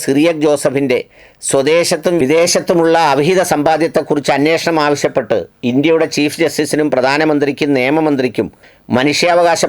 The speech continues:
പ്രവർത്തകനായ ജോമോൻ പുത്തമ്പുരയ്ക്കൽ നൽകിയ പരാതി വളരെ ഗൗരവമുള്ളതാണ്. ഒരു സർക്കാർ സ്ഥാപനം മെച്ചപ്പെടുത്തിയെടുക്കുക എന്ന ലക്ഷ്യത്തോടെ ഒരാൾക്ക് ഒരു വർഷത്തേക്ക് ഡെപ്യൂട്ടേഷൻ നൽകിയതിൻ്റെ പേരിലാണ് എനിക്കെതിരെ ലോകായുക്ത സിറിയക് ജോസഫ് വിധി പറഞ്ഞത്. എനിക്കൊരു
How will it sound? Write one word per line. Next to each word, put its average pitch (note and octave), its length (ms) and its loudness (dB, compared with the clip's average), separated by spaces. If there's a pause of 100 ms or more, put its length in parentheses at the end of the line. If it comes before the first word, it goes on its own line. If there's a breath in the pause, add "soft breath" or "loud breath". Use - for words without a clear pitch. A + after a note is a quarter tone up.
പ്രവർത്തകനായ D3+ 560 2 (140)
ജോമോൻ D3+ 380 2
പുത്തമ്പുരയ്ക്കൽ C#3+ 640 0
നൽകിയ C3 280 2 (100)
പരാതി B2 420 2
വളരെ B2 280 2
ഗൗരവമുള്ളതാണ്. A#2+ 760 2 (680 soft breath)
ഒരു D#3+ 120 2 (100)
സർക്കാർ E3+ 440 0
സ്ഥാപനം F3 400 2
മെച്ചപ്പെടുത്തിയെടുക്കുക D3+ 880 0 (100)
എന്ന D#3 160 2
ലക്ഷ്യത്തോടെ D3 480 0 (100)
ഒരാൾക്ക് D3 460 0 (100)
ഒരു D3+ 180 2
വർഷത്തേക്ക് D3 600 -2
ഡെപ്യൂട്ടേഷൻ D3 640 -2
നൽകിയതിൻ്റെ C3+ 560 0
പേരിലാണ് B2 500 0 (600 soft breath)
എനിക്കെതിരെ C3+ 540 0 (220)
ലോകായുക്ത D3+ 640 2
സിറിയക് B2+ 380 0
ജോസഫ് A#2 360 -2
വിധി C#3 200 0
പറഞ്ഞത്. G2 340 -2 (640 soft breath)
എനിക്കൊരു D3 340 0